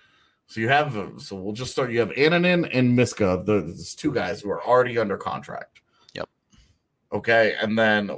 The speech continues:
Speaker 1: Werner is an R F A, and now you just signed Trent Miner.
Speaker 2: Yeah, th-, I mean,
Speaker 1: So even if,
Speaker 2: realistically,
Speaker 1: even if you let Werner go, which guys in the East, and then you, you bring back Johansson,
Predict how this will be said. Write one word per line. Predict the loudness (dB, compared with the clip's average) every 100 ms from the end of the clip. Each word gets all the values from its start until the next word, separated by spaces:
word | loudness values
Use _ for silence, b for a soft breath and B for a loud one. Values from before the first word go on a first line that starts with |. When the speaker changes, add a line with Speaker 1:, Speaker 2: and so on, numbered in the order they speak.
| -4
Speaker 1:
Werner | 0 2 2 4 2
is | 0
an | -2
R | 0 0
F | 0 -2
A, | -2 -2 -6
and | -4 0
now | 2
you | 2 0
just | -2 -2
signed | -2 -2 -4
Trent | -8 -8
Miner. | -10 -10 -14 -18 _ _ _ _ _ _ -12
Speaker 2:
Yeah, | -12 -12 -14
th-, | -10 -4
I | -2
mean, | 0 0
Speaker 1:
So |
even | 0 2
if, | 2
Speaker 2:
realistically, | 4 2 0 -6 -4 -2 -4 -2
Speaker 1:
even | 2 2 2
if | -2 -2 -4
you | -4 -4
let | -2 2 2 2 -4 -6
Werner | -2 0 2 2 0 -2
go, | 2 2 2 -4 -8 _ _ _ _ _ _ _ _ _ _
which | 0 0 4
guys | 4 4 2
in | -2
the |
East, | -2 -2 -4
and | -4 -4 -4
then | -2
you, | -4 -6 -8
you | -6 -4
bring | -2 0
back | 0 0
Johansson, | -2 -2 -2 -4 -6 -8 -10